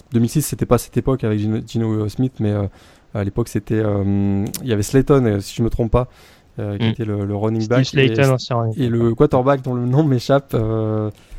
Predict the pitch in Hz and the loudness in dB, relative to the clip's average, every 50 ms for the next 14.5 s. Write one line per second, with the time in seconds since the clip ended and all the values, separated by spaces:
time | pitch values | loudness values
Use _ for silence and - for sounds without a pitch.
0 | - - - - - _ _ - - 127 - - 117 117 123 127 - 165 147 - | -18 -18 -20 -20 -20 _ _ -18 -16 -14 -10 -4 -2 0 0 0 0 0 -2 0
1 | - - 147 135 143 151 - - 127 - 104 101 - 160 185 190 170 147 139 131 | 4 6 6 6 6 2 0 -2 -2 -2 -2 0 2 4 6 6 6 6 6 6
2 | 139 165 196 208 - 131 127 - - - 151 139 135 127 - 123 120 117 113 110 | 4 4 2 2 0 -2 -4 -4 -2 -2 0 0 -2 -2 -2 0 0 2 0 0
3 | 110 - 143 135 147 135 139 139 127 131 131 120 123 131 139 160 - - 117 107 | -2 -2 0 0 0 2 2 0 2 2 0 0 0 0 -2 -2 -2 -2 -2 -2
4 | 113 123 123 120 113 107 107 107 110 120 139 135 127 127 135 147 - 139 117 113 | 0 -2 0 0 -2 -2 -4 -4 -4 -4 -2 -2 -2 -2 -2 -4 -4 -6 -6 -6
5 | 110 104 - 131 120 - - 123 127 120 120 113 113 110 117 143 - _ _ _ | -6 -6 -6 -6 -6 -6 -6 -6 -4 -2 -2 -2 -2 -2 -4 -6 -8 _ _ _
6 | _ - - - - 127 110 107 - 131 123 117 113 107 - - 135 139 151 - | _ -20 -14 -8 -4 -4 -2 0 2 2 2 2 0 -4 -4 -4 -2 -2 -2 -2
7 | - 131 117 117 113 110 110 107 107 110 110 110 107 110 113 117 113 - - 123 | -4 -4 -4 -2 -2 -2 -2 -2 -2 -2 -2 -2 -2 -4 -6 -6 -10 -8 -6 -4
8 | 120 120 127 131 127 - 156 131 123 123 120 113 110 104 110 117 - - 110 107 | -4 -2 -2 -2 -4 -2 -2 -2 0 0 -2 -2 -4 -4 -4 -6 -6 -6 -6 -6
9 | 104 107 - - 156 143 _ - 135 117 117 120 123 127 135 120 113 - - 110 | -6 -6 -6 -4 -6 -4 _ -4 -6 -4 -2 -2 -2 0 0 -2 -4 -4 -6 -8
10 | - - 127 123 - - - - _ _ _ _ _ _ _ _ _ _ _ - | -8 -6 -8 -8 -8 -12 -20 -20 _ _ _ _ _ _ _ _ _ _ _ -18
11 | - - 143 143 147 - 165 147 - 165 156 139 131 127 156 202 196 165 151 151 | -12 -8 -6 -6 -4 -4 -2 -2 0 2 2 2 4 4 4 4 4 4 2 0
12 | 139 - 135 135 147 160 - 143 - - 147 143 131 120 113 110 110 107 104 - | 0 -2 -2 -2 -2 -2 -2 -4 -4 -2 -2 0 0 0 0 0 0 -2 -4 -8
13 | _ _ _ _ _ - 127 110 - 139 135 127 123 117 113 110 110 - - 123 | _ _ _ _ _ -6 -4 -2 -2 -2 0 0 0 0 0 -2 -4 -6 -4 -2
14 | 127 131 120 117 110 107 - 113 107 107 | -2 -2 -2 -4 -6 -4 -4 -4 -4 -6